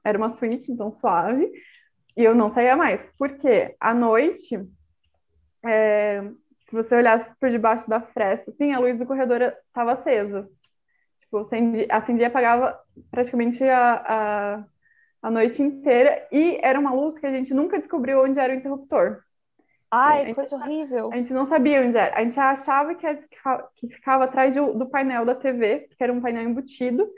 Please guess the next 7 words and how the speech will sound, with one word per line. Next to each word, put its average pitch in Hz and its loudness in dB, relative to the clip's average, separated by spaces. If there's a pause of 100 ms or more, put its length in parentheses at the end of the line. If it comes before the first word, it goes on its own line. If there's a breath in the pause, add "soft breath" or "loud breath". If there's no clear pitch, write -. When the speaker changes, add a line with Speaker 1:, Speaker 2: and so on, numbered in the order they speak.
(400 soft breath)
Speaker 1:
A 254 -12
gente 240 -6 (520)
achava 254 4
que 294 -4
era 285 2
ali 277 0
atrás. 220 -2